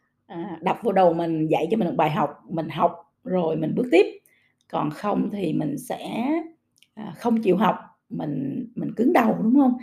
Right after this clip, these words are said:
Xong rồi mình bị mắc kẹt ở đó và, à, mình sẽ mắc kẹt cả cuộc đời của mình, mình chả làm được gì khác. À, cuộc đời của mình tới, tới cái lúc mà nó xảy ra khủng hoảng là nó xong rồi.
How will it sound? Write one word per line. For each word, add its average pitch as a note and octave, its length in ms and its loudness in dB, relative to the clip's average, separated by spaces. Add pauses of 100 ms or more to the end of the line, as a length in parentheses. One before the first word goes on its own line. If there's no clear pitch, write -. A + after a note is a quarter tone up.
(200)
Xong F3+ 280 -4
rồi F3+ 100 -4
mình - 160 -8
bị E3+ 120 -6
mắc B3 180 0
kẹt A3 180 -2
ở G#3 100 -4
đó B3 380 0
và, G3+ 160 -4 (680)
à, E3+ 300 -10
mình E3+ 220 -12
sẽ F#3 140 -10
mắc A#3 200 -4
kẹt D#3+ 200 -10
cả E3+ 160 -12
cuộc A3+ 120 -8
đời G3+ 220 -8
của F#3+ 60 -10
mình, G#3+ 200 0
mình F3 140 -8
chả - 140 -18
làm F#3 180 -10
được F3+ 160 -10
gì F3 120 -20
khác. G#3 120 -8 (520)
À, F3+ 120 -10 (640)
cuộc - 160 -20
đời F3+ 240 -4
của F3+ 80 -6
mình F3+ 320 -4 (180)
tới, E4 480 4 (100)
tới B3+ 220 4
cái D4+ 140 0
lúc D4+ 140 2 (100)
mà G#3 100 -2
nó F3+ 140 -4
xảy - 160 -4
ra F#3 120 -4
khủng G#3+ 160 -6
hoảng F#3 200 -8
là G3+ 60 -8
nó F3+ 100 -8
xong F#3 260 -8
rồi. D#3+ 100 -12